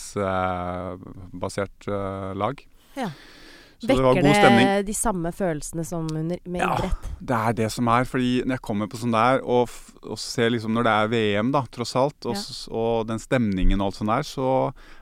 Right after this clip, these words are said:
Speaker 1: er det jo flashback, da. Det er det, så jeg får gåsehud av sånt, da.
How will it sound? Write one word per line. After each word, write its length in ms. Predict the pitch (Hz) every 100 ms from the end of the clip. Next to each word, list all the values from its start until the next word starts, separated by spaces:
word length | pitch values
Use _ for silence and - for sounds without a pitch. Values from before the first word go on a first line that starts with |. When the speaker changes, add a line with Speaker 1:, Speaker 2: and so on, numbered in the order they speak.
| -
Speaker 1:
er 240 | 98 95
det 100 | 131
jo 60 | -
flashback, 600 | 226 - - - 143 -
da. 100 | 151 117 - _ _
Det 160 | 220 131
er 240 | 117 123
det, 160 | 127 120
så 160 | -
jeg 40 | 117
får 240 | - 107 123
gåsehud 640 | 131 98 - - 101 120 120
av 220 | 104 104
sånt, 400 | 110 117 127 143
da. 140 | 131